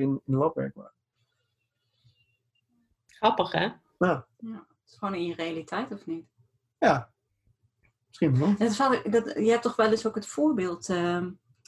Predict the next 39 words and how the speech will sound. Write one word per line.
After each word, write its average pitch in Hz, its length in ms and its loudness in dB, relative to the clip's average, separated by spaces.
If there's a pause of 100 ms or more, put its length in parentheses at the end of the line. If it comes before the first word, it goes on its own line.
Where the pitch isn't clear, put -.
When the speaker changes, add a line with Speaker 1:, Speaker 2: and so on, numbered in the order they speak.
(160)
Speaker 3:
met, 196 300 0
eh, 185 420 2
dat 190 180 -2
we 196 100 0
vroeger 214 380 2
dachten 190 320 2
dat 180 100 2
de - 80 2
aarde 190 320 4
plat 226 240 2
was. 262 540 0
Speaker 1:
Ja. - 280 0 (440)
Speaker 3:
En 180 100 -2
dat 185 140 0
heeft 185 220 0
natuurlijk 185 480 -2
een - 100 -6
aantal, 170 600 0 (600)
eh, - 180 -14
ja, 160 300 0
als - 180 -2
je 196 80 0
dat, 180 220 2
als 165 120 -2
dat 190 180 0
je 196 60 -2
realiteit 185 600 4
is, 170 200 -4
dan 160 340 -2
is - 160 -8
het - 100 -10
logisch 175 460 0
dat 160 220 -4
je, 156 300 -4 (420)
eh, 165 240 -2
eraf - 380 0
kan 208 180 0
vallen. 202 360 4 (220)
Speaker 1:
Ja. 160 260 0